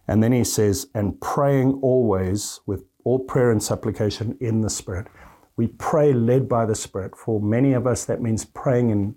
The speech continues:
tongues or another language, and we allow God's Spirit to empower us. Friends, that is the sign of a young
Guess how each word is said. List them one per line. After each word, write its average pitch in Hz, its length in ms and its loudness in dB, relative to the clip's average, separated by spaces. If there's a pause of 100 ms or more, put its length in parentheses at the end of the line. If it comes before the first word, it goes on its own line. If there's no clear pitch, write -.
tongues 127 360 -2
or 90 140 0
another 107 260 0
language, 104 440 0 (400)
and 104 120 0
we 107 140 4
allow 110 480 2
God's 104 300 -2
Spirit - 500 -4
to 113 160 -6
empower 101 500 -4
us. - 200 -16 (600)
Friends, 139 340 2
that 156 180 4
is 190 180 0
the - 100 -2
sign 120 560 0
of 107 260 -4
a 107 60 2
young 113 640 0